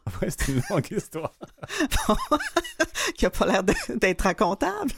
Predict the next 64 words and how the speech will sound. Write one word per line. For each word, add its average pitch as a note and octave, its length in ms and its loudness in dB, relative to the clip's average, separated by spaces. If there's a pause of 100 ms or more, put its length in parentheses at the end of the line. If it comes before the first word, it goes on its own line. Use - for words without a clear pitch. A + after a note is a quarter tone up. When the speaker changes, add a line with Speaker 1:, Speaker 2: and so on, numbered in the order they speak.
(260)
Speaker 1:
Non, - 60 0
non, G#4 140 6
mais C#3+ 100 8
c'est B2+ 140 2
racontable, G#2+ 580 2
mais C3+ 100 -8
je G2 80 -12
veux F#2+ 180 -6
dire, F2+ 100 -2
euh, F2+ 100 0 (460)
euh, F2 100 -12 (360)
Speaker 2:
En - 60 2
Speaker 1:
on, - 20 2
Speaker 2:
quelques F#3+ 220 0
Speaker 1:
on G2+ 80 4
se G2+ 40 4
Speaker 2:
mots. F#2 100 2
Speaker 1:
garde, A2 240 4
on G#2+ 100 -6
se G2 60 -6
garde A#2+ 200 2
une G#2+ 100 0
petite G#2 160 -12
gêne, F2+ 300 -10
je A#2+ 120 -14
veux G2 40 -14
dire. G2 160 -16 (400)
Voilà. G2+ 260 0
Speaker 2:
Bon, E3 200 2
d'accord. - 460 2
Alors, F3+ 320 4
on G3 140 6
va, F#3 240 2
on F#3 120 2
va G3+ 120 2
imaginer, F3 640 2
hein ? F#3+ 160 -2
Speaker 1:
Oui. - 140 2 (420)
Speaker 2:
Pour F#3 180 2
une F3 100 2
fois F3 240 0
qu'on, D3+ 380 0
qu'on D3 200 0
peut, D3+ 400 -2
qu'on D3+ 180 0
peut E3 100 2
le D#3+ 80 0
faire, F#3+ 500 -2
euh, D3+ 140 -2
pourquoi - 320 -2
pas ? - 180 -6 (120)
Bon, F3+ 80 4
on E3+ 80 2
peut G3 80 4
le F3+ 80 2
faire F3 200 2
tout - 100 0
le D#3 60 -2
temps, A#3+ 300 0
là, D#4+ 240 2
mais F#3 220 2
c'est - 80 -2
parce G#3+ 180 2
que G3 220 2